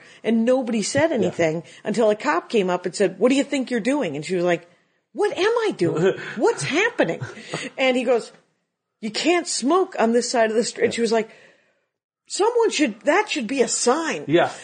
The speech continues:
Speaker 1: And <laughs> why isn't there a sign?
Speaker 2: Yeah, thankfully the cop let me go when he
Speaker 1: Right, he
Speaker 2: saw
Speaker 1: let
Speaker 2: my
Speaker 1: her go,
Speaker 2: I D
Speaker 1: too.
Speaker 2: because
Speaker 1: Yeah.
Speaker 2: I'm like, "Yeah, I don't live here. I'm sorry. I'm just
Speaker 1: Yeah.
Speaker 2: here working
Speaker 1: And
Speaker 2: at the
Speaker 1: she's
Speaker 2: club."
Speaker 1: from Canada, so he
Speaker 2: Yeah.
Speaker 1: let her go too.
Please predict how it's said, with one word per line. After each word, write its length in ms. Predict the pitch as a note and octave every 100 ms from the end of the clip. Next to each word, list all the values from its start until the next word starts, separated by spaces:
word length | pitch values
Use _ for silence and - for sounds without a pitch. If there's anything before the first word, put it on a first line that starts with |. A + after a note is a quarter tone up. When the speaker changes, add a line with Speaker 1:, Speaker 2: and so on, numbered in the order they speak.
| -
Speaker 1:
And 340 | - B3 B3 A#3+
<laughs> 260 | C#4 G#3 -
why 320 | G#3+ F4 F4
isn't 320 | G#4+ F4+ A#3
there 180 | A3+ C4+
a 120 | G#3+
sign? 640 | A3 - C4 B3+ - G3+ F3+
Speaker 2:
Yeah, 140 | C#3
thankfully 420 | - F#3+ G3 A#3
the 100 | E3+
cop 380 | - - D#3+ D#3+
let 200 | C#3 C3+
me 100 | C3
go 420 | B2+ C#3+ D#3+ C3+
when 160 | B2 B2+
he 40 | D#4+
Speaker 1:
Right, 40 |
he 40 | B3+
Speaker 2:
saw 100 | C#3+
Speaker 1:
let 40 |
Speaker 2:
my 180 | C#3+ C#3
Speaker 1:
her 140 | F4+ D#4
go, 200 | - G3
Speaker 2:
I 20 |
D 120 | -
Speaker 1:
too. 200 | A3+ F#3
Speaker 2:
because 160 | C3+ C4
Speaker 1:
Yeah. 140 | C4+
Speaker 2:
I'm 60 | D3+
like, 140 | A#2+
"Yeah, 120 | D3+ C3
I 20 |
don't 160 | C#3 C3+
live 120 | C3+
here. 140 | A#2
I'm 100 | G#2
sorry. 280 | - B2+ A2+
I'm 80 | A2
just 100 | A#2
Speaker 1:
Yeah. 140 | A3
Speaker 2:
here 80 | A#2
working 260 | A#2 A2 B2
Speaker 1:
And 60 | A3
Speaker 2:
at 40 |
the 60 | B3
Speaker 1:
she's 60 | C4
Speaker 2:
club." 80 | C4+
Speaker 1:
from 160 | B3
Canada, 500 | A3 A#3+ G#3 D3+ A2+
so 160 | - F3+
he 180 | F3+ G#3
Speaker 2:
Yeah. 80 | G3+
Speaker 1:
let 100 | F#3
her 140 | F#3+
go 180 | F3 E3
too. 260 | D#3 E3+